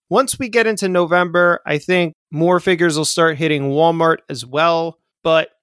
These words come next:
they're out there, so go get 'em. So, Joe, before we get into this week's edition of The Gorilla Position, I wanna know some of your favorite Halloween wrestling figures. What are some of your favorite Halloween wrestling figures of all time? I know there's a ton of 'em,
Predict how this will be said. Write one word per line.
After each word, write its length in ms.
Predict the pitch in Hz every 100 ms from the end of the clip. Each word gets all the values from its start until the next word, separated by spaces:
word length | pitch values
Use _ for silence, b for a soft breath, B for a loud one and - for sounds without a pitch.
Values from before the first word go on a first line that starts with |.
| _ _
they're 160 | 190 262
out 300 | 311 294 -
there, 380 | 180 175 156 _
so 520 | - 185 175 170 165 _ 123
go 240 | 170 214
get 300 | 190 208 175
'em. 200 | 139 - _
So, 120 | - 214
Joe, 300 | 254 226 147
before 320 | 202 226 339
we 80 | 320
get 160 | 330
into 220 | 262 214
this 220 | 208 202 208
week's 220 | 185 -
edition 400 | 156 190 - 147
of 120 | 147
The 80 | 120
Gorilla 340 | 135 208 247
Position, 720 | - 143 135 123 - 139 131 - _ _ _ _ - 294
I 60 |
wanna 200 | 349 349
know 160 | 349 359
some 200 | - 330
of 60 |
your 120 | 330 -
favorite 340 | 339 330 330
Halloween 460 | 302 320 330 330 294
wrestling 400 | 311 - 170 135
figures. 580 | 135 127 123 - - - _ _ _ _ _ _
What 320 | - 185 254
are 100 | 311
some 260 | - 311 294
of 60 | 285
your 140 | 226
favorite 420 | - 247 262 262
Halloween 500 | 240 247 240 240 233
wrestling 460 | 220 220 - 220 202
figures 360 | 214 208 202
of 140 | 185 180
all 220 | 196 190
time? 420 | - 185 180 180
I 120 | 170
know 120 | 180 208
there's 180 | 180
a 60 | 151
ton 300 | - 226 220
of 100 | 143
'em, 240 | 147 156